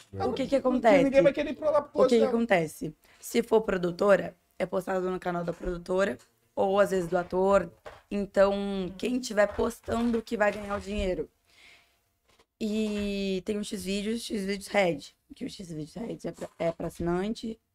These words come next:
Speaker 2: e o Xvideos é por clique. Mas mesmo assim, a grana,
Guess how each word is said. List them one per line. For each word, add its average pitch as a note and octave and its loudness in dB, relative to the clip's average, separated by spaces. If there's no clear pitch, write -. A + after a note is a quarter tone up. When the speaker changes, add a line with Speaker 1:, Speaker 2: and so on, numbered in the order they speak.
Speaker 2:
e G3 -2
o F3 -4
Xvideos F3+ -4
é G3 2
por A3+ -4
clique. F3 -8
Mas G3+ 0
mesmo A3+ -2
assim, A#3 -4
a A3 2
grana, G#3 2